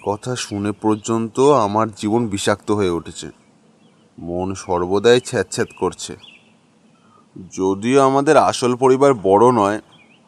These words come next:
তবুও বাড়িতে আশ্রিত পোষ্য, আত্মীয়, কর্মচারী, দাসদাসী আছে অনেক।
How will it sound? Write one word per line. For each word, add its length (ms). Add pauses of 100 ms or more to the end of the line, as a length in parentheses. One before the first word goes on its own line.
(320)
তবুও 520
বাড়িতে 380
আশ্রিত 680 (100)
পোষ্য, 480
আত্মীয়, 920
কর্মচারী, 800
দাসদাসী 640
আছে 240
অনেক। 280